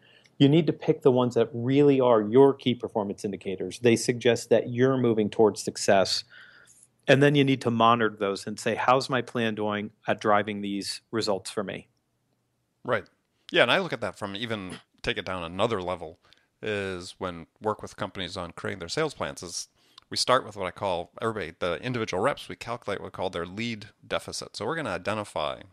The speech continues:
Speaker 2: through a calculation I have a specific number of opportunities they're gonna need to develop in order to meet their number in the year. And then from that, as you said, you break out the activity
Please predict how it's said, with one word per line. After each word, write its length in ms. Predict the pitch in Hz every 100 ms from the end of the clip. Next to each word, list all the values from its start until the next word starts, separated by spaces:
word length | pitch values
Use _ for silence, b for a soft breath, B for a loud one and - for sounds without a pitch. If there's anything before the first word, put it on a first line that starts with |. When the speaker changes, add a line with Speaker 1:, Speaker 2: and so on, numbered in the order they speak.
| _ -
Speaker 2:
through 140 | 92
a 60 | 87
calculation 500 | 95 - 98 92 82
I 40 |
have 140 | 80 85
a 60 |
specific 720 | - - - - 190 143 - _ _ _ _ _
number 340 | 110 117 143 104
of 80 | 92
opportunities 480 | 95 - 113 87
they're 100 | 92
gonna 180 | 113 92
need 280 | 92 110 123
to 80 | 107
develop 400 | 104 95 82 - _ -
in 100 | 90
order 140 | 87
to 140 | 87 90
meet 220 | 98 -
their 120 | 87
number 420 | 87 90 82 65 151
in 140 | 101
the 60 | 87
year. 380 | 123 165 92 98 b b b b b
And 120 | 120
then 80 | 123
from 140 | 120 123
that, 220 | 131 - 117
as 140 | 101
you 80 | 143
said, 200 | 90 87
you 80 | 95
break 240 | 101 117
out 160 | 110 -
the 80 | 98
activity 640 | - - 151 160 107